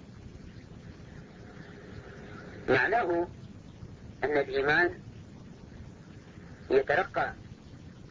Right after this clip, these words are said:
ويتجدد بال-، بدعوة الإيمان، بدعوة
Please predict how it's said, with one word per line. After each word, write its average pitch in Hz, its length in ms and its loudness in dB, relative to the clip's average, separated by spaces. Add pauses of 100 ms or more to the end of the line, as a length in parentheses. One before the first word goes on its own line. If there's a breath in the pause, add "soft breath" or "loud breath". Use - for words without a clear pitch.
(640)
ويتجدد 247 600 8 (1600)
بال-، 453 220 6 (840)
بدعوة 143 420 6
الإيمان، 113 360 0 (3750)
بدعوة 143 320 6